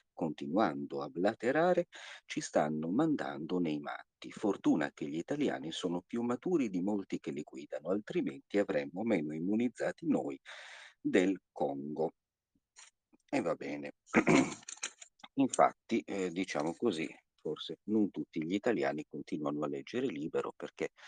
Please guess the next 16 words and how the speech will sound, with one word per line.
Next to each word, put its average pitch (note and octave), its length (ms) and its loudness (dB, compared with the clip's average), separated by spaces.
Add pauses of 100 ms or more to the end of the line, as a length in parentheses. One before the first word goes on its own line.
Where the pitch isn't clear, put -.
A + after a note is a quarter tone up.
(680)
eh, - 420 -10
mi F2 140 -6
pare E2 400 2
che - 380 0
il F2 160 -6
giornale F2+ 680 0 (400)
abbia E2 580 -2 (220)
partecipato D#2+ 1120 0
così, E2+ 280 -6 (460)
giusto, E2+ 840 2
giusto A2 320 4
un F#2 120 6
attimo D#2+ 640 2 (400)
a E2+ 160 0
questa, E2+ 640 4 (480)
eh, A#1+ 320 -8